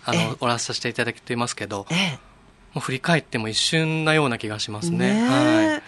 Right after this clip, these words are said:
Speaker 2: で、次に介子さんができるって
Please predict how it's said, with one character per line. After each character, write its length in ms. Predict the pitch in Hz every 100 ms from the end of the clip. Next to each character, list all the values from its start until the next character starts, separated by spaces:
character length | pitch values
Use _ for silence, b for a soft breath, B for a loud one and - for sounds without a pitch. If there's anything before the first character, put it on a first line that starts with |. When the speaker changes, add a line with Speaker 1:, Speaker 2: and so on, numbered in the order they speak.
| B B B 294
Speaker 2:
で、 80 |
次 400 | 285 269 262 294
に 160 | 269 240
介 360 | - 233 226 208
子 200 | 196 190
さ 200 | 185 175
ん 120 | 170
が 140 | 165
で 160 | 165 165
き 240 | - 175
る 120 | 165
っ 40 |
て 60 | 160